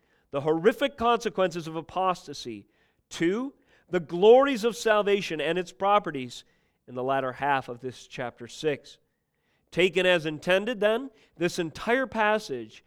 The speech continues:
serves as reassuring smelling salts for the prone to sluggishness believer. We begin to see the integrated relationship in this text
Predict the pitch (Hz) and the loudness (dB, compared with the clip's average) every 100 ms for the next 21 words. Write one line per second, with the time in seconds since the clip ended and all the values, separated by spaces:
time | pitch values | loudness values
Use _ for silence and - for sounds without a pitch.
0 | _ _ - - 226 233 196 165 135 143 | _ _ -18 0 2 4 2 -2 -4 -4
1 | 180 277 247 - 254 226 175 151 - 202 | 0 0 0 0 0 0 0 -4 -6 0
2 | 233 226 185 - 156 127 - - - _ | 2 2 -2 -2 -2 -2 -8 -20 -20 _
3 | _ _ _ - 151 147 - 202 240 247 | _ _ _ -6 -6 -6 0 2 2 0
4 | - 196 - - 208 190 175 - 139 127 | -6 -10 -10 -2 0 0 -2 -6 -8 -8
5 | - 123 131 139 143 120 101 - _ _ | -16 -10 -6 -4 -6 -8 -14 -16 _ _
6 | _ _ _ _ 135 143 156 165 202 190 | _ _ _ _ -6 -2 2 4 2 0
7 | 170 - 214 226 196 160 147 - 202 226 | -6 -4 -2 0 0 -2 -2 0 0 0
8 | 220 226 233 233 190 190 214 254 214 185 | 2 4 6 4 2 4 6 4 0 -4
9 | 165 160 151 151 143 - 151 226 - | -4 -4 -4 -6 -8 -2 0 0 -2